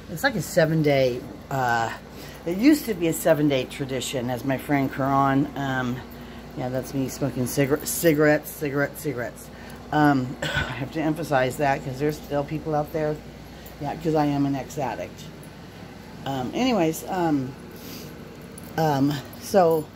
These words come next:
Karan told me about this, um, wedding, and then I have a friend, Raj,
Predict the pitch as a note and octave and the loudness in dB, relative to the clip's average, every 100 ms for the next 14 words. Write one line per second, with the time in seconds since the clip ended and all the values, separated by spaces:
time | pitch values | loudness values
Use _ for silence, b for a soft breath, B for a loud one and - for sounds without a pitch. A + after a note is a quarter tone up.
0 | - - G3 A3+ B3+ F#3 E3+ F3 - B | -18 -10 -4 0 2 2 0 -4 -8 B
1 | B B B B - - - - - - | B B B B -20 -20 -18 -16 -14 -14
2 | - - G3+ F3 D3+ C#3 C3 A#2 A2 B2 | -14 -4 2 4 6 4 4 2 0 -4
3 | A2 - - - - C3 A#2+ A#2 G2+ D3 | -4 -4 -4 -4 0 2 2 -2 -4 0
4 | E3+ E3 C3 B2+ C3+ D3 D3 D3 D3+ D3 | 2 4 4 2 2 2 2 2 0 -2
5 | C#3 E3+ D#3 C#3 D#3+ A3+ F3 C#3 C#3 C#3+ | -2 0 2 2 4 4 4 0 -2 -4
6 | - | -6